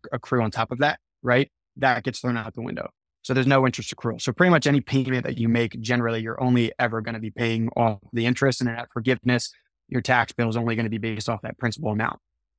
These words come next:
So kind of feeding off before, the government's not, they're not gonna count any accrued interest as, as a taxable event. So that's less money that they're making back on these repayment plans. So again, very attractive to the borrower,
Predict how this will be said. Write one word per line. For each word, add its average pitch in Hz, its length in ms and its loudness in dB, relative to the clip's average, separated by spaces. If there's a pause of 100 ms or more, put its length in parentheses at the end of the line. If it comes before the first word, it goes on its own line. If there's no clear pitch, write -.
So 135 200 2
kind 151 220 2
of - 60 -8
feeding 147 240 2
off 131 180 2
before, 135 540 2 (280)
the 127 60 -8
government's 156 440 -2
not, 135 420 -4 (140)
they're 135 200 -2
not 143 320 0
gonna 131 160 -8
count 147 500 0 (160)
any 135 280 0
accrued 123 300 -4
interest 120 540 -6
as, 113 480 0 (300)
as 123 140 -4
a 113 60 -4
taxable 117 560 -2
event. 131 360 0 (220)
So - 120 -4
that's 143 180 2
less 139 320 -2
money 139 240 4
that 123 160 -2
they're 131 120 0
making 123 360 -2
back 117 300 -2 (440)
on 127 240 0
these 117 160 -4
repayment 117 440 -4
plans. - 420 -8 (300)
So 131 280 4
again, 135 340 2
very 143 280 4
attractive 147 500 -2
to 135 100 -6
the 120 60 -4
borrower, 127 640 0